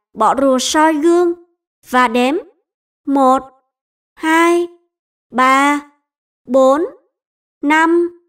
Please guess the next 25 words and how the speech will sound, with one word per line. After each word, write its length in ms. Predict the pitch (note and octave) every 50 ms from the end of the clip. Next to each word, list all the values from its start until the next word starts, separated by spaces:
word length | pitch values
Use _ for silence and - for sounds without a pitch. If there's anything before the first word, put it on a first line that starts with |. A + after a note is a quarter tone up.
| _ _ _ _ _ _ _
sáu, 540 | - - - - D4 C4+ C4+ C4+ C#4+ F4+ A4+ - - _ _ _ _ _ _ _ _ _ _ _
bảy. 520 | B3 B3+ B3+ G3+ - - C#4 F4+ A#4 - _ _ _ _ _ _ _ _ _ _ _ _ _ _ _ _ _ _ _ _ _ _ _ _ _ _ _ _ _ _ _
À, 400 | B3+ D4+ E4 F4 F#4 G4 F#4 D4+ - _ _ _ _ _ _ _ _
mình 320 | C4+ C#4 C#4+ C#4 C#4+ D4 C#4+
có 100 | D#4+ F#4
bảy 260 | - D4 - - -
chấm 300 | D4 - E4+ D4 D4+ F4 B4 B4+
tròn. 400 | - D#4+ D4 C#4 C#4 D4 D4 C4+ - _ _ _ _ _ _ _ _ _ _ _ _ _ _ _ _ _ _ _ _ _ _ _ _ _ _ _ _
Bọ 240 | - D4+ D4 - -
rùa 300 | B3 B3+ B3 A#3+ A#3 A3+
rất 180 | C4 E4 B4+ - - _ -
tự 180 | A#3+ F3+ F3+
hào 420 | B3+ B3 C4+ B3+ B3+ C4 C4 B3+ A#3+ B3+ _ _ _ _ _ -
vì 220 | - C4+ C4+ B3+
đếm 300 | A3 A#3 C4 C#4 D4+ D#4+
đúng 240 | D#4+ D#4 D#4 F4 A4
số 220 | G#4 - D#4+ D#4 F4
chấm 300 | E4 - D4+ C#4 D#4+ F#4+ G4+ -
tròn 300 | D#4 D4 C#4 C4 B3 A#3 -
trên 200 | D4 D4+ D#4 D#4
lưng. 360 | D#4+ D#4+ D#4+ E4 E4+ D#4+ C4 E4 _ _ _ _ _ _ _ _ _ _ _ _ _ _ _
Rồi 300 | A#3 B3 A#3+ A#3 A3+ G#3+
bọ 240 | G3+ G#3 G3 D3 A3
rùa 280 | B3 C4 B3+ A#3+ A#3 A3+
viết 240 | A3 A#3+ C#4+ E4+